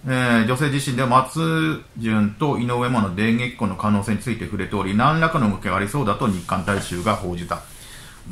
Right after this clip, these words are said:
まあでもそろそろいいんじゃないですかね。このタイミングで。ねえ、嵐が休止になって、で、松潤自体がね、特に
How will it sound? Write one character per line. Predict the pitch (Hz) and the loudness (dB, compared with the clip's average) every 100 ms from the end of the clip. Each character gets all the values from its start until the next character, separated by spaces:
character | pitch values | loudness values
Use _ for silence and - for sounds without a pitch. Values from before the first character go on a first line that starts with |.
| - | -6
ま | - | 0
あ | 311 - | 0 2
で | |
も | 285 | 2
そ | - 240 | 2 -2
ろ | |
そ | - - 311 | -4 0 4
ろ | |
い | 269 | 4
い | |
ん | 285 | 4
じ | 262 | 6
ゃ | |
な | 226 | 6
い | |
で | 170 | 6
す | - | 2
か | 123 | 4
ね。 | 175 165 117 143 | 6 6 4 2
こ | |
の | 139 139 | 2 2
タ | 139 139 | 2 4
イ | |
ミ | 143 139 | 4 4
ン | 135 | 4
グ | 127 | 4
で。 | 127 120 - - - - - - | 4 2 0 -14 -20 -20 -20 -6
ね | 156 214 143 92 - | 4 6 6 2 0
え、 | 143 | 2
嵐 | 156 135 101 | 4 4 0
が | 90 | -6
休 | - 127 | -2 0
止 | 113 - - 120 113 | 0 -2 -4 -2 2
に | 110 | 4
な | 113 | 4
っ | 110 - - | 2 -8 -2
て、 | 220 202 104 - - - - - | 4 4 4 0 -12 -14 -12 -4
で、 | 196 | 2
松 | 202 214 247 | 4 4 2
潤 | 247 | 2
自 | 240 254 | 2 2
体 | 165 95 | 2 0
が | 85 | 0
ね、 | 110 139 | 0 0
特 | - 214 175 | 0 2 2
に | 87 67 | 0 -4